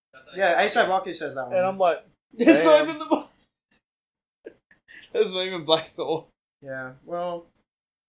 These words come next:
Speaker 3: Yeah, but it's still good. Like, it's on the song.
Speaker 4: Yeah, A$ap Rocky's crazy.
Speaker 2: I don't
Speaker 4: Yeah,
Speaker 2: know.
Speaker 4: I
Speaker 2: I
Speaker 4: agree.
Speaker 2: think the
Speaker 4: Okay.
Speaker 2: vibe, the
Speaker 4: I'll agree
Speaker 2: vibe
Speaker 4: with
Speaker 2: the
Speaker 4: that.
Speaker 2: album commands, I,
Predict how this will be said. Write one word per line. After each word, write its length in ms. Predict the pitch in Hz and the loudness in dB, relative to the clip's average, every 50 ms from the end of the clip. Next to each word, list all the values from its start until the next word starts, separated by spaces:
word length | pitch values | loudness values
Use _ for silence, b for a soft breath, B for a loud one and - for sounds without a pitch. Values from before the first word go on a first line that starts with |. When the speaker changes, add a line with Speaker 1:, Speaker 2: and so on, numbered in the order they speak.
| _ _ _ _ _ _ _ _ - | _ _ _ _ _ _ _ _ 0
Speaker 3:
Yeah, 160 | 339 415 - 214 | 2 2 2 2
but 120 | 277 277 - | 0 -4 -4
it's 100 | - - | -4 -4
still 220 | - 453 339 220 | 0 0 0 0
good. 380 | 190 170 233 294 381 226 202 226 | 0 2 6 8 8 8 8 10
Like, 140 | 262 277 269 | 8 8 8
it's 120 | 269 - | 8 6
on 140 | 494 - 466 | 8 8 10
the 100 | 466 415 | 10 10
song. 300 | 370 - 370 339 427 440 392 | 8 8 8 8 10 10 8
Speaker 4:
Yeah, 240 | - 170 156 151 170 | 6 4 2 0 0
A$ap 260 | 196 - - 156 143 | 0 0 -2 -4 -2
Rocky's 300 | 147 151 156 160 143 135 | -4 -6 -6 -6 -10 -12
crazy. 260 | - 131 113 120 131 | -12 -12 -10 -10 -4
Speaker 2:
I 140 | 135 180 190 | 0 0 2
don't 100 | 180 165 | 2 2
Speaker 4:
Yeah, 60 | 156 | 0
Speaker 2:
know. 60 | 151 143 | 0 2
Speaker 4:
I 100 | 143 147 | 2 4
Speaker 2:
I 100 | 170 190 | 4 4
Speaker 4:
agree. 140 | 208 226 220 | 4 4 2
Speaker 2:
think 160 | 220 208 185 | 0 0 -2
the 100 | 202 202 | -2 -2
Speaker 4:
Okay. 80 | 180 170 | -2 0
Speaker 2:
vibe, 460 | 180 185 190 208 220 226 220 190 175 | 4 6 6 6 6 6 4 2 -4
the 60 | 202 | -8
Speaker 4:
I'll 60 | 190 | -4
agree 120 | - 185 180 | 2 6 6
Speaker 2:
vibe 160 | 196 214 226 | 6 6 4
Speaker 4:
with 80 | 202 196 | 2 2
Speaker 2:
the 60 | 220 | 2
Speaker 4:
that. 100 | 185 190 | 4 4
Speaker 2:
album 220 | 196 190 196 185 | 4 2 -2 -10
commands, 800 | 175 180 170 165 165 165 160 160 156 156 151 143 143 - - - 139 | -12 -14 -12 -10 -10 -10 -10 -10 -12 -14 -14 -10 -8 -8 -8 -8 -6
I, 200 | 143 147 143 143 | -4 -4 -2 -4